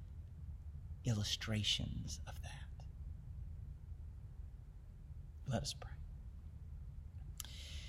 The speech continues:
Dear Lord, when you think about the calling, the mission, the idea of being witnesses, it, it does make us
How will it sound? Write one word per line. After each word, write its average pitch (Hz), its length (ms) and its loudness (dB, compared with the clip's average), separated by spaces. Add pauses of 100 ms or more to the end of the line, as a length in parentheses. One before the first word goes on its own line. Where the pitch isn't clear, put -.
(520)
Dear 156 100 12
Lord, 147 140 12
when 117 100 12
you 107 180 12 (520)
think 127 260 12
about 95 380 10 (1200)
the - 60 4
calling, 101 480 10
the 98 60 6
mission, 101 420 8
the - 1700 -2
idea 110 280 12
of 95 100 6
being 101 340 10 (1800)
witnesses, 113 400 10
it, 113 200 10
it 104 200 8
does 113 340 12
make 107 240 12
us 101 180 6